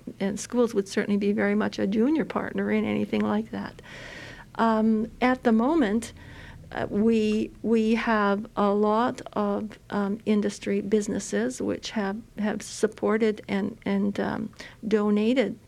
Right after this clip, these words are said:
equipment to schools, and SchoolNet has fostered and facilitated that sort of thing and certainly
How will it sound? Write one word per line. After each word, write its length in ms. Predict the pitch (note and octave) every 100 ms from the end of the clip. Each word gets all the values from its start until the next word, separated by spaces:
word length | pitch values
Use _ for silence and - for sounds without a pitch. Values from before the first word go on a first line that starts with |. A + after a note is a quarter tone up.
| -
equipment 500 | - G#3 - - G3+
to 120 | - -
schools, 580 | - G#3 C#3 A2 B2+ - - -
and 120 | G#3+
SchoolNet 460 | A3 C4 C4+ A#3+ A3+
has 200 | A3+ G3+
fostered 460 | - F3+ G3+ G#3+
and 180 | F3+ G3+
facilitated 1000 | - - - G3+ A#3 A3+ A3 G#3 A#3 A3+
that 220 | G3 -
sort 220 | - - G3+
of 80 |
thing 400 | G3+ - - A3
and 160 | - G3+
certainly 540 | - G#3+ - G#3+ G#3+